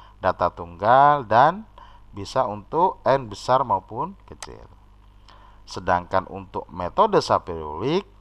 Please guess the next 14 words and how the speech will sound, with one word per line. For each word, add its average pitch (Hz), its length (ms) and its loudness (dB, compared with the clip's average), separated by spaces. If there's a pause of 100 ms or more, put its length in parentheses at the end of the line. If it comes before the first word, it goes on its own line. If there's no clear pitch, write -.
(320)
kalau 92 240 2
dalam 92 400 0
paket 90 400 -4 (160)
program 90 400 -4
S - 160 -14
P 87 80 -10
S - 240 -12
S, 160 160 0
keduanya 95 560 -6
ini 98 160 -12
akan 98 320 -6
tampil 92 400 -8
secara 90 320 -4
bersama-sama. 82 880 -10